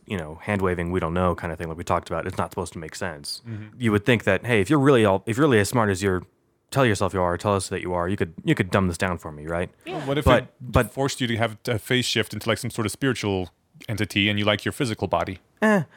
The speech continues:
Speaker 1: I mean, well, I'll get back to that in a second, but I wanted to say that I think what Shelley was getting at is, I think, the next important part, that, like, you can have kids with really high I Qs
Speaker 2: Mm-hmm.
Speaker 1: that test,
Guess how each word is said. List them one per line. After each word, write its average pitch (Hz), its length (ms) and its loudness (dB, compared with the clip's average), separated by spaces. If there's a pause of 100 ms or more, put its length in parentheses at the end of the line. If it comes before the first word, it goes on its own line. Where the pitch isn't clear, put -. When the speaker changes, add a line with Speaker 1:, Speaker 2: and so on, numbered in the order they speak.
(140)
Speaker 1:
I 156 60 4
mean, 156 300 4
well, 160 240 6
I'll 147 100 6
get 120 140 -12
back 120 160 0
to 117 80 0
that 107 40 2
in 85 60 -2
a 101 40 -6
second, 92 240 -2
but 101 100 0
I 104 40 4
wanted 104 200 2
to - 40 -8
say 110 120 2
that 104 120 2
I 101 60 -2
think 107 320 -2
what 104 100 0
Shelley 120 180 4
was 98 100 2
getting 98 200 2
at 95 160 0
is, 101 60 -4
I 95 40 -8
think, 95 180 -2 (140)
the 110 100 2
next 98 180 0
important 98 320 -2
part, 98 240 2
that, - 100 -4
like, 98 200 -4 (160)
you - 80 2
can 185 100 6
have 131 140 4
kids 147 220 4
with 92 100 -2
really 107 160 4
high 92 260 2
I 80 60 -6
Qs - 480 -8 (140)
Speaker 2:
Mm-hmm. 123 220 -8
Speaker 1:
that 202 140 2
test, - 340 2